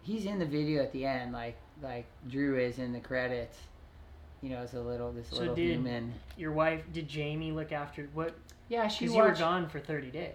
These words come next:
Speaker 1: Yeah, she, she watched him. He, she was, he was with her and, and, you know, her mom and my mom and, and, uh,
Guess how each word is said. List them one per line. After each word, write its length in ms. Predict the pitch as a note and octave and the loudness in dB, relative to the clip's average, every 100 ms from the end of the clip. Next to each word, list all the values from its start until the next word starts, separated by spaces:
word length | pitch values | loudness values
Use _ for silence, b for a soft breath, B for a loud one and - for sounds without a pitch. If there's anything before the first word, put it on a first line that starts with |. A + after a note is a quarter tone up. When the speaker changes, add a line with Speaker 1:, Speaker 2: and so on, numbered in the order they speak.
| - | -6
Speaker 1:
Yeah, 260 | E3 G3+ F3+ | 2 4 4
she, 320 | D3+ E3+ F3 | 2 0 -2
she 200 | - E3+ | -2 -2
watched 340 | E3 D#3+ D#3+ D#3+ | 2 4 2 0
him. 240 | D#3 E3 | -2 0
He, 180 | D#3 D3 | -2 -6
she 200 | - D3+ | -4 -2
was, 180 | D3 C#3+ | -2 -4
he 160 | D3+ D3+ | -4 -2
was 140 | C#3+ | -2
with 140 | D3 | -2
her 300 | C#3 C3+ C#3+ | -2 0 0
and, 140 | C3+ C3+ | 0 -2
and, 340 | C3+ C3 C3 C#3 | -4 -2 -2 -2
you 100 | B2+ | -4
know, 140 | C3 | -4
her 180 | C3 C3+ | -2 -2
mom 380 | C3 B2+ C3 C3+ | -2 -2 -2 -2
and 160 | B2+ | -2
my 200 | B2 B2 | -2 -2
mom 420 | B2+ B2 B2+ C3 | -4 -4 -4 -4
and, 200 | B2 A#2+ C#3 | -4 -4 -6
and, 340 | B2+ A#2+ A#2+ | -8 -6 -6
uh, 260 | A#2+ A#2 | -4 -4